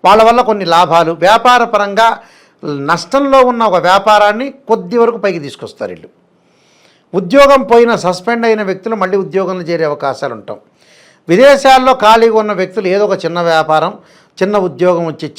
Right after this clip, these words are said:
ఛాన్స్ అయితే ఉంటుంది. వివాహం కాని స్త్రీ పురుషులకైతే వివాహాలు జరిగే అవకాశాలు ఎక్కువగా ఉంటాయి. విద్యార్థులకు మటుకు ఖచ్చితంగా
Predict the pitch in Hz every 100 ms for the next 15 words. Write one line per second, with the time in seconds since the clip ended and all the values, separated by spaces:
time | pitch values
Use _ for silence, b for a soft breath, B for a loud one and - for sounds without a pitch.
0 | 180 254 254 - 202 202 120 - 98 -
1 | _ _ b b b b b - 190 262
2 | 269 269 247 240 233 214 208 196 202 196
3 | 196 214 180 170 180 165 156 160 143 135
4 | 127 123 127 147 120 104 92 104 _ _
5 | b b b b - 202 180 277 269 233
6 | 208 196 185 175 170 175 175 - 214 214
7 | 240 -